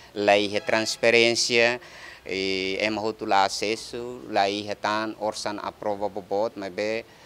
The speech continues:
eh, orçan sirne, lá tem bairro be, depois lá tudo, eh, evidências físicas, ruma, e, e terreno, e, eh, território Timor-Leste toma, kode, é uma bela tem, kata orçan sirne, be aprova sirne, maka,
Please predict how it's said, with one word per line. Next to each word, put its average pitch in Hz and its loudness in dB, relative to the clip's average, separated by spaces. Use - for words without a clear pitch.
eh, 92 -2
orçan 101 -6
sirne, 107 -4
lá 90 -6
tem 101 -4
bairro 92 0
be, 117 -2
depois 95 -6
lá 92 -2
tudo, 110 -8
eh, 85 0
evidências 104 -2
físicas, 107 -2
ruma, 104 -2
e, 98 -6
e 92 -4
terreno, 104 -2
e, 92 -6
eh, 87 -6
território 98 -2
Timor-Leste 92 0
toma, 104 -4
kode, 113 -6
é 98 -6
uma 98 -6
bela 92 -4
tem, 101 -2
kata - -4
orçan 92 -6
sirne, 95 -4
be 90 -4
aprova 92 -2
sirne, 101 -8
maka, 101 -8